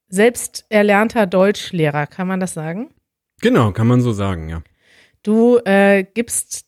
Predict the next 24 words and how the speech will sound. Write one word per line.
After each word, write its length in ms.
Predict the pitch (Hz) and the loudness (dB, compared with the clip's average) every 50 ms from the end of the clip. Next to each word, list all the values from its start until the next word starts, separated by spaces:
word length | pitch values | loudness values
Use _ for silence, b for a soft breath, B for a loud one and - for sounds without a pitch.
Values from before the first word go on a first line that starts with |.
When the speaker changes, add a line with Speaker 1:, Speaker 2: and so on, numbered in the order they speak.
| _ _ | _ _
Speaker 1:
Tipps 420 | - - 302 311 - - - - - | -4 -2 -2 -2 -2 -8 -8 -6 -2
zur 140 | - 220 196 | -2 0 2
deutschen 340 | 208 208 226 - - 226 | 2 2 2 0 -2 -6
Sprache, 800 | - - - _ - - 180 202 220 240 262 269 - - 247 240 | -8 -8 -10 _ -10 -4 -2 0 2 2 0 0 -2 0 -2 0
du, 160 | 208 214 - - | 0 -2 -4 -4
also 200 | - 190 190 190 | -2 -2 0 0
du 100 | 190 208 | 0 0
unterrichtest 680 | 202 202 196 208 190 175 226 254 - - 285 269 - 262 | 0 0 2 2 2 2 2 2 2 2 0 0 0 2
nicht 260 | 254 254 254 - 214 | 0 0 0 -2 -2
Deutsch, 260 | 208 220 254 254 - | 0 0 0 0 -2
sondern 240 | - 180 180 185 185 | -4 -2 0 0 0
du 140 | 185 180 185 | 0 0 0
hast 160 | 202 - - | 0 -2 0
einen 240 | 196 180 180 170 175 | 0 2 2 2 2
Blog, 380 | 170 165 185 240 269 - - B B B B B B B B | 2 2 2 2 2 -2 -8 B B B B B B B B
wo 140 | - 202 214 | 0 0 2
du 140 | 208 208 190 | 2 2 0
Tipps 420 | - - - 269 269 - - - | -2 -4 -4 -4 -4 -6 -10 -8
und 220 | - 202 208 202 - | -4 -4 -4 -4 -4
Kniffe 460 | - - 202 214 254 - - 226 - | -4 0 2 2 2 0 -2 -4 -2
erklärst, 680 | 170 175 - - - 156 147 143 143 143 - - - | -2 -4 -4 -4 -4 -2 0 0 0 0 -2 -6 -8
interessante 680 | - 180 190 - - 196 185 - 196 196 190 - 180 180 | -6 -6 -6 -6 -4 -2 -2 0 2 0 2 2 2 2
Redewendungen, 880 | 185 214 226 196 202 185 190 190 190 190 190 190 190 190 185 185 170 | 4 4 4 4 2 2 2 2 2 2 2 2 2 2 2 0 -2
Vokabeln, 840 | 180 175 - - - - 170 180 190 190 180 185 180 180 185 196 | -4 -6 -8 -10 -8 -2 0 0 0 2 2 2 2 4 4 2